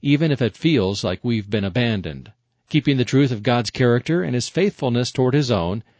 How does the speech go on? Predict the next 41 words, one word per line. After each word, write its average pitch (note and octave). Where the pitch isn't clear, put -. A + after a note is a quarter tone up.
is C3+
vitally D#3
important C#3+
for A2+
anyone C3+
affected A2+
by C3+
a A#2
degenerative G#2+
disease. G#2
This C3
allows G#2+
us A#2+
to A#2+
keep C3+
a A#2
right G2+
perspective B2+
and G#2
maintain B2+
hope. A2
A C3
few C#3+
other B2+
things G#2
should -
be B2
considered A2
as G2+
well. F#2+
Being D3
diagnosed A#2+
with B2+
a B2
degenerative A#2
disease G#2
is A2
a A2
very A#2+
difficult A2+
time. E2+